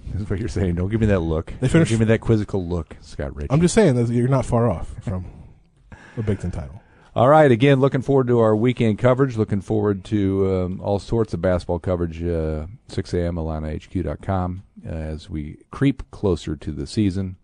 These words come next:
Speaker 1: Looking forward to all what Scott Ritchie brings, uh, including some football coverage. Now that the, uh, Bielema's team has me a little intrigued now,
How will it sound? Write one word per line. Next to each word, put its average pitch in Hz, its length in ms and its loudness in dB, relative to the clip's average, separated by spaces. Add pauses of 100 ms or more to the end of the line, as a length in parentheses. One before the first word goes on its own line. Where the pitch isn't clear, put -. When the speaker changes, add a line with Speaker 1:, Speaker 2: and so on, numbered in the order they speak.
(560)
Speaker 1:
Looking - 220 -6
forward 82 340 -4
to 80 60 -2
all 135 440 6
what 117 260 -6
Scott 98 280 0
Ritchie 92 280 -4
brings, 107 640 -2 (880)
uh, - 140 -6
including 185 420 -6
some 127 100 -8
football 76 380 -2
coverage. - 420 -10
Now 85 160 -6
that 82 280 -6
the, 98 320 -6 (380)
uh, 110 240 -14
Bielema's 135 420 -4
team 123 180 -2
has 107 160 -4
me 107 60 -4
a 90 40 -2
little 107 380 -4
intrigued 71 480 -6
now, 52 220 -16